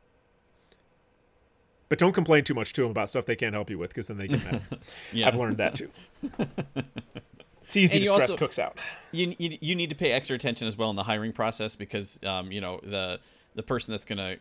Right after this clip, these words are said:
Speaker 2: um, kick the door in and, and steal money from the safe. I'm thinking
Speaker 1: Yeah.
Speaker 2: of Dirty Duck. I forget exactly
Speaker 1: Yep.
Speaker 2: how that
Speaker 1: Yep.
Speaker 2: happened, but, uh,
Speaker 1: That's the
Speaker 2: I mean,
Speaker 1: duck.
Speaker 2: there, there's some people aren't gonna, um,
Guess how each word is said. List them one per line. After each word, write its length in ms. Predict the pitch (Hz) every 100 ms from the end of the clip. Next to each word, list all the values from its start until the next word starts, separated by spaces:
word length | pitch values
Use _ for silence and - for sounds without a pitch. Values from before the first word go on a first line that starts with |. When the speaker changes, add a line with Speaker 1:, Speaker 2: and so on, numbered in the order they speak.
| -
Speaker 2:
um, 320 | 98 90 92
kick 180 | - 131
the 80 | 120
door 240 | 110 107
in 140 | 101 98
and, 180 | 95 -
and 300 | 101 92 95
steal 480 | - 110 101 95 92
money 260 | 104 101
from 180 | 92 104
the 100 | 92
safe. 340 | - 98 95 -
I'm 80 | 95
thinking 240 | 151 208
Speaker 1:
Yeah. 120 | 139 104
Speaker 2:
of 40 |
Dirty 180 | 107 110
Duck. 260 | 104 107 104
I 40 |
forget 220 | 101 104
exactly 300 | 104 101 110
Speaker 1:
Yep. 100 | 101
Speaker 2:
how 80 | 104
that 140 | 92
Speaker 1:
Yep. 100 | 101
Speaker 2:
happened, 240 | 117 101 95
but, 220 | 98 -
uh, 80 | 95
Speaker 1:
That's 220 | 120 113
the 80 | 135 131
Speaker 2:
I 60 | 143
mean, 100 | 156
Speaker 1:
duck. 120 | 165
Speaker 2:
there, 0 |
there's 320 | 131 156 147 - - _ _
some 260 | 123 160 151
people 340 | 156 143 139 -
aren't 240 | 127 117
gonna, 400 | 123 113 104 101 - _ _ _ _ -
um, 400 | 98 95 92